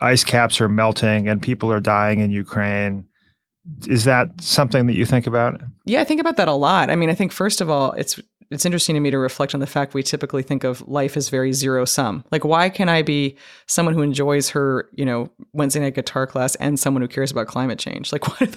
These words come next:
Speaker 2: those, why do, why, why can't we do both of those things? I also think to myself,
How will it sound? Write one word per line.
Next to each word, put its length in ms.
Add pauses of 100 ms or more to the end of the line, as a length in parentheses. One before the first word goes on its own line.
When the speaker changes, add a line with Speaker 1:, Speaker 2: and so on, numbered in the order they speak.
Speaker 2:
those, 220 (320)
why 260
do, 380
why, 300
why 180
can't 280
we 200
do 180
both 240
of 60
those 180
things? 320 (460)
I 40
also 180
think 140
to 40
myself, 360